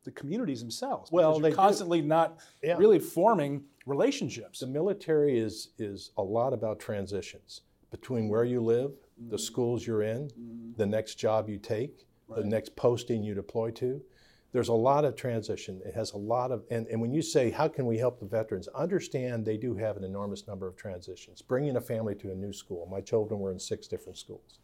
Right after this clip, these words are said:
Speaker 1: Mm.
Speaker 2: and that's a low number compared to, uh, others. Uh, but transitions are always underway.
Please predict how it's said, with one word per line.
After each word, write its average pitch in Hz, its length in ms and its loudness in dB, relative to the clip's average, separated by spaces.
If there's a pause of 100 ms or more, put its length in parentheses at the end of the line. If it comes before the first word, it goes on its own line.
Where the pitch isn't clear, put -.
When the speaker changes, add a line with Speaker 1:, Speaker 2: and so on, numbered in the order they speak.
Speaker 1:
Mm. 123 80 -14 (240)
Speaker 2:
and 110 160 -2
that's 110 180 4
a 110 60 -2
low 110 220 6
number 92 400 -2 (100)
compared 98 440 -6
to, 98 80 -6 (120)
uh, 98 120 -10 (100)
others. 90 340 -6 (500)
Uh, 104 260 0
but 110 260 -2
transitions 143 720 2
are 98 160 -2
always 120 340 4
underway. 95 540 -2